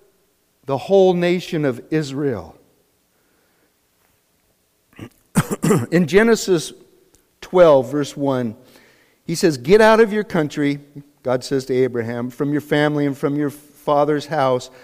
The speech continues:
to the land that I will show you. I will make you a great nation. I will bless you, and I will make your name great, and you shall be a blessing. And I will bless those who bless you, and I will curse him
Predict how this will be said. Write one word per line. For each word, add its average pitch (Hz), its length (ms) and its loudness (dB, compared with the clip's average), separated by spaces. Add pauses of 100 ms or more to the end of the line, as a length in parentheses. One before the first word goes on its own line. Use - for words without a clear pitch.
(180)
to 170 100 -6
the 147 140 2
land 143 360 0
that 151 100 0
I 151 100 2
will 147 160 -4
show 127 300 0
you. 101 340 -8
I 147 120 2
will 143 180 0
make 151 320 -2
you 151 160 0
a 131 60 0
great 147 340 0
nation. 151 420 -4
I 127 80 -4
will 123 140 -4
bless 139 400 -4
you, 113 180 -6 (320)
and 139 160 -2
I 139 40 0
will 127 160 -2
make 139 280 -4
your 143 100 -2
name 131 240 -2
great, 120 400 -2
and 127 200 -8
you 240 180 -4
shall 240 160 -4
be 202 180 -2
a 196 60 2
blessing. 185 540 -4 (400)
And 156 80 0
I 185 100 4
will 185 160 4
bless 160 480 -2
those 185 340 -2
who 180 140 -6
bless 165 460 -6
you, 110 200 -6 (300)
and 170 160 0
I 165 140 2
will 160 160 0
curse 247 420 -4
him 180 320 -4